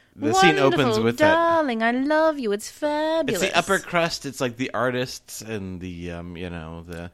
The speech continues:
Speaker 2: Fashionistas. The cocaine havers.
Speaker 1: Yeah.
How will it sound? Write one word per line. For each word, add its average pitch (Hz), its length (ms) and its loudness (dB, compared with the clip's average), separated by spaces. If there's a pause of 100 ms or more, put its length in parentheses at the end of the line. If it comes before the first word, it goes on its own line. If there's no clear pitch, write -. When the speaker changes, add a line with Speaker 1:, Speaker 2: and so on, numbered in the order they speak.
Speaker 2:
Fashionistas. 214 1400 -8 (1120)
The 190 80 -14
cocaine 208 760 -6
havers. 208 760 -4
Speaker 1:
Yeah. 78 300 -8